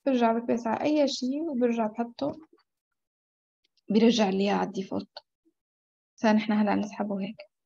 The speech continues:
وجيت أنا هون بدي إياه بس يسحب لي إياه بطريقة عرضية.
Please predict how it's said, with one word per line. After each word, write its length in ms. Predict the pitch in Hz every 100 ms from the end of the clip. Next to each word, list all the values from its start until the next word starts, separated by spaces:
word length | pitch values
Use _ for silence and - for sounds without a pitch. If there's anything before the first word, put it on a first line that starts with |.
| _ - - _ -
وجيت 220 | 233 254
أنا 160 | 233 226
هون 240 | 233 226
بدي 220 | 220 240
إياه 100 | 240
بس 200 | 277 285
يسحب 280 | 311 311 240
لي 80 | 254
إياه 80 | 233
بطريقة 680 | 233 247 247 247 233 240 - _ _ _ _ 170
عرضية. 640 | 214 214 220 202 202 -